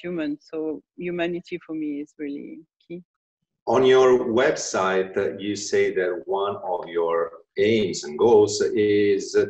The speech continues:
Speaker 2: to make the technology attractive and comfortable.
Speaker 1: Mm.
Speaker 2: Like, are
Speaker 1: Yeah.
Speaker 2: the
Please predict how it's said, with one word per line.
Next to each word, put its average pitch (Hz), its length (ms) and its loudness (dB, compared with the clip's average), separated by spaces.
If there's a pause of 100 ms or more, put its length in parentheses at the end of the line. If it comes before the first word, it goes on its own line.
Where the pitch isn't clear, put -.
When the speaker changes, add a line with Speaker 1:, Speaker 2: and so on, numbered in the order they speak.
(120)
Speaker 2:
to 101 120 -6
make 104 280 2
the 98 160 4
technology 95 1000 -4 (300)
attractive 85 760 -2 (520)
and 101 200 -2
comfortable. 78 640 -2
Speaker 1:
Mm. - 20 2
Speaker 2:
Like, 71 140 -2 (960)
are 120 140 2
Speaker 1:
Yeah. 127 60 0 (100)
Speaker 2:
the - 20 2